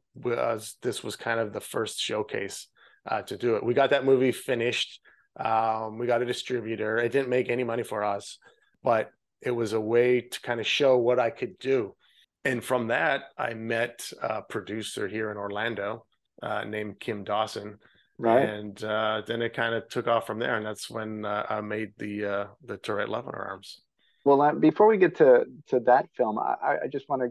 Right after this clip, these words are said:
Speaker 2: uh, go back a little bit. Like, it seemed like for, I don't know, ten, maybe fifteen years, if I was doing the math right there, it was just kind of chaos. I mean, you were doing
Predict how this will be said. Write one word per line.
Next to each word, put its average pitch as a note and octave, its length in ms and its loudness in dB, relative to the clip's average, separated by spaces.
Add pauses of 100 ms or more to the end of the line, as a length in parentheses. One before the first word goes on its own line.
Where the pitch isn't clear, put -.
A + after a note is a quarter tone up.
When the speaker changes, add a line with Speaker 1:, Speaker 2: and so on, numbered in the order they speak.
(120)
Speaker 2:
uh, B2+ 60 0
go A#2+ 140 0
back A#2+ 260 4
a B2 40 -6
little G#2 220 -4
bit. G#2+ 200 -4 (360)
Like, C#3+ 140 4
it C#3+ 140 4
seemed A#3 180 4
like F3 240 2 (120)
for, A#2+ 440 6
I G#2+ 120 4
don't A#2 140 2
know, G#2 220 -4 (340)
ten, C3+ 480 4
maybe B2+ 240 4
fifteen C3 420 -2
years, B2+ 240 4
if A#2 80 -6
I A#2 100 6
was A#2 140 2
doing B2+ 200 2
the A#2 60 -4
math B2+ 340 0
right A2+ 220 -4
there, A2+ 200 0 (580)
it D#3+ 100 0
was G3 220 6
just D#3 240 -2
kind C#3 320 2
of A#2 220 6 (960)
chaos. - 500 2 (100)
I B2 60 -4
mean, C3 160 -4
you C#3 80 -4
were C#3+ 100 2
doing C3+ 280 2